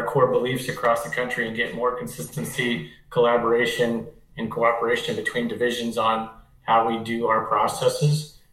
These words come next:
and how we assess and, and are consistent with that information, uh, among our peer, peer groups. So that, uh, so it, it's been a long journey,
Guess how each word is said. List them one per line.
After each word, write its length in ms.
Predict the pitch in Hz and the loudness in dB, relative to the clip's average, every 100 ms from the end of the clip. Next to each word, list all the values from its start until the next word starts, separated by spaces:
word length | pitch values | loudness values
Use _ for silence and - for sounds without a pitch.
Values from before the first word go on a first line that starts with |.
| - | -8
and 140 | - 151 | -2 2
how 240 | 117 117 | 4 6
we 320 | 117 113 113 | 4 2 -2
assess 720 | 104 101 - 117 117 - - 117 | -2 -4 -2 -2 -2 -6 -8 -6
and, 380 | 113 113 110 - | -4 -6 -8 -10
and 100 | 113 | -4
are 140 | 107 - | -4 -4
consistent 500 | - - - 117 107 | -8 -8 -6 -6 -8
with 180 | - | -6
that 460 | 107 107 - - - _ - | -2 -2 -2 -10 -20 _ -4
information, 880 | 131 110 110 113 117 - 110 - 170 | -2 0 2 2 2 0 -4 -8 -8
uh, 200 | 123 104 | -4 -4
among 240 | 107 107 107 | -2 -2 -2
our 180 | - - | -4 -4
peer, 340 | 107 101 - _ - - | -6 -6 -10 _ -20 -4
peer 240 | - - | 0 0
groups. 420 | 113 117 - - | 2 0 0 -4
So 200 | - - | -2 0
that, 280 | 107 101 - - 156 - - _ - - 156 | 2 0 -4 -8 -10 -12 -20 _ -20 -12 -4
uh, 220 | 117 110 | -2 -2
so 220 | 107 123 120 | 4 6 6
it, 200 | 120 156 | 4 -6
it's 380 | - - - - - - _ _ _ - _ | -6 -8 -14 -20 -20 -20 _ _ _ -20 _
been 120 | 143 139 | 2 4
a 80 | |
long 400 | 127 131 135 117 | 4 4 2 0
journey, 560 | 113 117 127 120 113 | 0 2 4 2 0